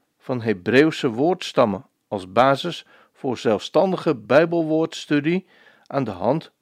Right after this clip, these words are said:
van een Hebreeuwse concordantie. Want zodra men deze Hebreeuwse letters kent,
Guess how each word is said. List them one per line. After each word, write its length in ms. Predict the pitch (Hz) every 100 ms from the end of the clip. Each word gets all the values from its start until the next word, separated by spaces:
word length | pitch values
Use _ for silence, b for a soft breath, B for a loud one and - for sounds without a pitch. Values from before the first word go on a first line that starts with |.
| _
van 320 | - 131 120
een 120 | 110
Hebreeuwse 600 | 104 95 95 107 143 -
concordantie. 800 | 147 160 147 135 117 107 - 107 _ _ _ _ _ _ _ _ _ _ _
Want 340 | 143 139 - _
zodra 480 | - 147 135 160 170
men 320 | 147 135 160
deze 300 | - 143 123
Hebreeuwse 600 | 127 127 120 180 175 -
letters 380 | 139 135 - -
kent, 420 | - 147 107 -